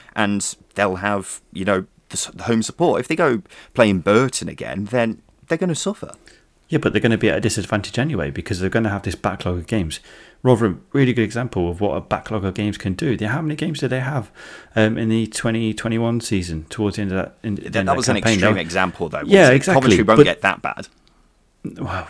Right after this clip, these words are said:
Speaker 2: how long is it gonna take to get this pitch in working order? They're already
Speaker 1: It
Speaker 2: two
Speaker 1: depends.
Speaker 2: games behind,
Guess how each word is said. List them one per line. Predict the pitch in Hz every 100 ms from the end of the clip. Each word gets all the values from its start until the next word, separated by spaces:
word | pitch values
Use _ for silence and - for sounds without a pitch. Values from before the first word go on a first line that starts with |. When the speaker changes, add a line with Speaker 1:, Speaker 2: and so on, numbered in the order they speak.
| -
Speaker 2:
how | 110 - - 117
long | 110
is | 98
it | 120
gonna | 110
take | 110 120 - -
to | 127
get | - -
this | 110
pitch | - 123 -
in | 117
working | - 131 135 127
order? | 107 110 80
They're | 87 101
already | 110 123 104
Speaker 1:
It |
Speaker 2:
two | -
Speaker 1:
depends. | 92 87 80
Speaker 2:
games |
behind, | - 80 104 - 139